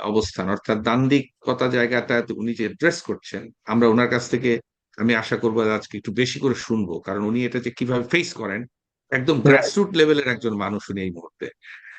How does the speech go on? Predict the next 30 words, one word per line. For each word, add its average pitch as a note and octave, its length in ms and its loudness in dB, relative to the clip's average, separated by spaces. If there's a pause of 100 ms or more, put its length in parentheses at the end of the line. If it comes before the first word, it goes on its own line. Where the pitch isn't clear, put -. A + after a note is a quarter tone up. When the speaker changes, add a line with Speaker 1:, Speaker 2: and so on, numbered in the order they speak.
(120)
Speaker 1:
এবং C#3 240 6
Speaker 2:
হুম। A2+ 180 8
Speaker 1:
আমাকে F#3 400 6
যদি G3+ 200 6
বলেন, D#3 300 6
এই D#3 80 4
মুহূর্তে C#3 360 6
আমি, C#3 380 4
আহ, A#2 340 2
ওই, A2+ 240 0
এই A#2+ 260 0
অধিদপ্তরের C3 640 2
একজন, A#2+ 440 -2
আহ, G2+ 500 -6 (120)
মানে G2 180 -4
শুভাকাঙ্ক্ষী D3+ 560 4
হিসেবে C3+ 260 4
বলবো, G#2 380 2
বাংলাদেশের C3+ 600 -2
মূল C#3+ 280 2
সমস্যা D#3+ 480 -4
যেটা F2+ 320 -10 (680)
এখন F#3 320 4
পর্যন্ত A#2+ 380 4
ম-, G2+ 200 2
মনে G2+ 200 2
হয়েছে, G2 360 -2
সেটি B2+ 240 -2
হলো C3+ 220 2
যে C#3 240 2